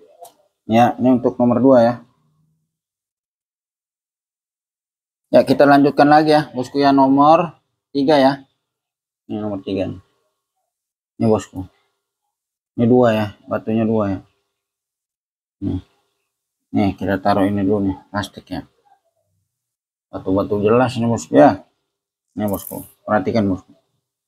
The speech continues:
Daging ini, bosku, nih. Hah, nih. Ya, saya perdekat, ya. Ah, biar bosku bisa melihat. Tuh.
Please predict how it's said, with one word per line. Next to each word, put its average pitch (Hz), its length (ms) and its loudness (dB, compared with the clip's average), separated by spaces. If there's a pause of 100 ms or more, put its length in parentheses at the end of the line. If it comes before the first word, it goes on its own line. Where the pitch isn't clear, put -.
(1200)
Daging 139 360 4
ini, 139 80 6
bosku, 123 280 -6
nih. 95 200 -10
Hah, 107 320 -8 (120)
nih. 92 200 -14 (3750)
Ya, 127 240 2
saya 117 160 -4
perdekat, 135 400 0
ya. 120 80 0 (240)
Ah, 117 480 2
biar 113 240 0
bosku 123 320 -2
bisa 127 160 -4
melihat. 131 400 2 (1200)
Tuh. 95 240 -8